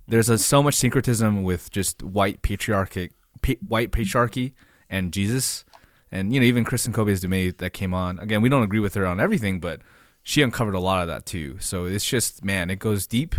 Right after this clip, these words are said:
and we hope that, uh, yeah, we hope you're just more aware of those things happening in the church too. So,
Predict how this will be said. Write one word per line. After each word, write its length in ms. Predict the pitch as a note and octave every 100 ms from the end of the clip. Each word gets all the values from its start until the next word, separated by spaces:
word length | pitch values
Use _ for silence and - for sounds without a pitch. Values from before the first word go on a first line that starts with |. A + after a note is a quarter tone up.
| - - - - -
and 140 | F2+
we 100 | F#2
hope 240 | E2+ G#2+ -
that, 240 | F2+ E2
uh, 320 | D#2 D#2 C#2 F2+ _ _ _ -
yeah, 140 | B2+
we 140 | E2+
hope 200 | G#2 A#2+ - _ _ _ _ -
you're 140 | G#2
just 180 | G#2 -
more 160 | G2
aware 220 | F#2 F2+ F#2
of 80 |
those 140 | F2 E2+
things 220 | F#2+ F2+
happening 280 | E2+ D#2+ D2
in 20 |
the 80 | C2
church 260 | - C2+
too. 260 | - B1+ - _
So, 260 | - G1+